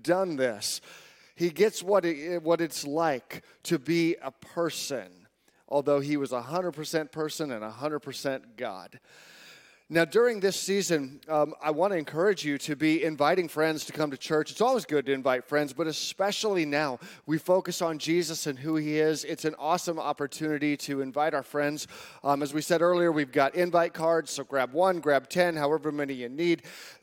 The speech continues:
Th-, the win is the invite, okay? Don't worry about, you're like, "Well, what if I invite and they don't come?"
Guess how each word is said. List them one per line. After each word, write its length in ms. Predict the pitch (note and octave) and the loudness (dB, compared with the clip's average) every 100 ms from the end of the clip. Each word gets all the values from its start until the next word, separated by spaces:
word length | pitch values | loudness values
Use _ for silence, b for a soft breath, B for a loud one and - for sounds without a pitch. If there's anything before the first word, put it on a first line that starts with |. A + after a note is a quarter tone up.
| D#3+ | -20
Th-, 140 | D3+ F3+ | -12 0
the 120 | F3+ | 2
win 420 | D#3 A#3+ C#4 C4 | 4 4 4 0
is 300 | F3 F#3 C#3+ | 0 0 0
the 260 | E3+ F3 E3+ | -4 0 2
invite, 440 | D#3+ B2+ A#2+ A#2+ | 2 2 0 0
okay? 400 | B2 D#3+ E3 F3+ | -4 2 2 2
Don't 440 | D#3+ - G#3 A3+ | 0 2 2 2
worry 240 | G3 G#3 G3+ | 2 4 4
about, 140 | E3 | 4
you're 120 | D#3+ | 4
like, 140 | D3 D3 | 0 -2
"Well, 100 | A3+ | 0
what 140 | C#4 | 2
if 120 | D4 | 2
I 120 | C4+ C4 | 2 2
invite 320 | G#3+ A#3+ A#3+ | 2 0 0
and 80 | G#3 | 0
they 80 | |
don't 160 | A3 G#3+ | 0 -2
come?" 280 | A#3 G#3+ | -4 -4